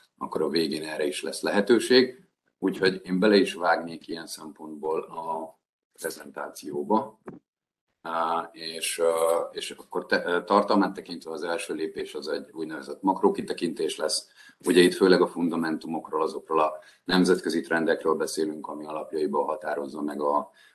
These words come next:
a, a piac mozg-, a piaci mozgásokat. Ugye a második szegmensben az elkereskedelmet egy kicsit, ö,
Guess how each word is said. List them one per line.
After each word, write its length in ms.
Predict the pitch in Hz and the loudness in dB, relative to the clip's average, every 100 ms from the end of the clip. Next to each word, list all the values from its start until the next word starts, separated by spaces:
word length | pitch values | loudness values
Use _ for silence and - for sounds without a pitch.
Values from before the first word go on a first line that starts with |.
| _ | _
a, 400 | 78 73 76 76 | 2 4 6 4
a 240 | 76 76 | 2 -2
piac 320 | 76 82 76 | 0 2 2
mozg-, 340 | 80 80 76 - | 0 -2 -4 -6
a 220 | - 80 | -2 -2
piaci 280 | 76 82 - | 0 -2 0
mozgásokat. 800 | 82 87 101 101 - 113 107 - - _ | -2 2 4 4 4 4 4 2 -16 _
Ugye 180 | - 90 | -2 4
a 40 | 101 | 8
második 400 | 110 104 101 95 | 8 6 2 2
szegmensben 640 | 95 92 90 82 82 85 | 2 4 2 0 -6 -8
az 140 | 78 | -4
elkereskedelmet 840 | 87 87 87 80 - 80 80 78 - | -4 -2 -2 -4 -4 -6 -4 -6 -8
egy 180 | 78 - | -10 -8
kicsit, 460 | 82 - 78 - | -8 -6 -8 -6
ö, 320 | 78 76 76 | -2 0 0